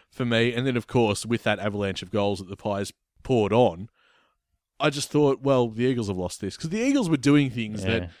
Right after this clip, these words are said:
Speaker 1: a winning team,
Speaker 2: Do
Speaker 1: a
Speaker 2: not,
Speaker 1: team that
Speaker 2: do
Speaker 1: ends
Speaker 2: not
Speaker 1: up,
Speaker 2: do.
Speaker 1: they just do not do.
Speaker 2: So, uh, Collingwood ran out of gas. That Braden Sear,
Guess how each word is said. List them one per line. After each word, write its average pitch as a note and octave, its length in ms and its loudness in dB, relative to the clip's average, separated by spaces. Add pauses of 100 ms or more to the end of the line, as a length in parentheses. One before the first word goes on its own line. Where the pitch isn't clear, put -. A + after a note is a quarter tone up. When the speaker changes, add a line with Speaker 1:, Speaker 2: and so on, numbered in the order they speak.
(160)
Speaker 1:
a C3 100 4
winning C3+ 500 2
team, A#2 600 -6
Speaker 2:
Do A2 80 0
Speaker 1:
a G#2+ 60 2
Speaker 2:
not, G#2+ 100 0
Speaker 1:
team F3 200 4
that D#3 180 2
Speaker 2:
do C#3 140 6
Speaker 1:
ends C3 140 6
Speaker 2:
not A2+ 80 4
Speaker 1:
up, - 80 -14
Speaker 2:
do. F#2 220 0
Speaker 1:
they D3 140 0
just B2 300 -6
do - 180 6
not D#3 220 0
do. G#2+ 320 -2
Speaker 2:
So, A#2 320 8
uh, A2+ 180 8
Collingwood E3+ 400 2
ran G2+ 220 2
out F#2 180 0
of E2+ 60 -6
gas. F2+ 380 -4
That G#2+ 280 -6
Braden G2+ 400 0
Sear, A#2 540 -4